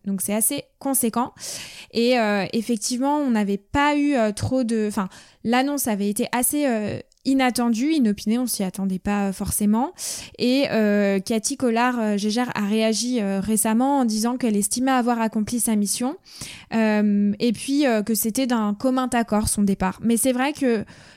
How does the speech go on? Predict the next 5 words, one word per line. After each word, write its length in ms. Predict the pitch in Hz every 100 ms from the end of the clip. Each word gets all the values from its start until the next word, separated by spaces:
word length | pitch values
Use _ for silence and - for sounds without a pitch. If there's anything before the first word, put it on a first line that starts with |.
| -
euh, 840 | 220 220 208 214 208 208 202 95 101 - -
c'est, 240 | - 254
c'est 160 | 214 277
une 120 | 277
surprise, 600 | 254 320 277 262 269 247